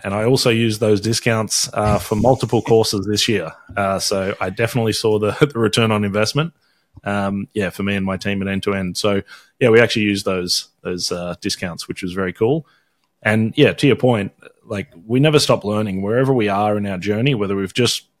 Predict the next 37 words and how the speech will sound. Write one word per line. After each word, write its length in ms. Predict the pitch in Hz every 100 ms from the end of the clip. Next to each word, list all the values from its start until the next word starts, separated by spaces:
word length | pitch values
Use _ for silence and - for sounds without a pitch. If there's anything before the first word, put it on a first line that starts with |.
| _
learned 280 | 101 117 127
about 240 | 120 104
V 120 | 113
M 120 | 110 110
ware 100 | 101
yesterday 600 | 107 120 135 139 180 147
or 220 | 98 104
whether 160 | 107
we've 160 | 104 101
been 160 | 104 101
doing 180 | 104
it 100 | 104
for 80 | -
twenty 260 | - 107 98
years. 380 | 104 170 190 - _ _ _ _ _
You 80 | 90
know, 80 |
you 220 | 92 104 104
still 240 | 135 123
have 200 | 113 107
to 80 | 101
have 180 | 104 98
that 160 | 95
continuous 540 | - 92 110 101 95 92
learning. 380 | 95 92 82 85
That's 200 | - -
something 360 | 95 104 98
that 200 | 95 92 - - _ _
every 260 | 117 117 104
V 160 | 107
C 160 | 101 104
D 120 | 95
X 220 | 95 -
will 100 | 98
tell 220 | 95 101
you 280 | 95 98 139 - _ _ _
is 500 | 101 95 92 - -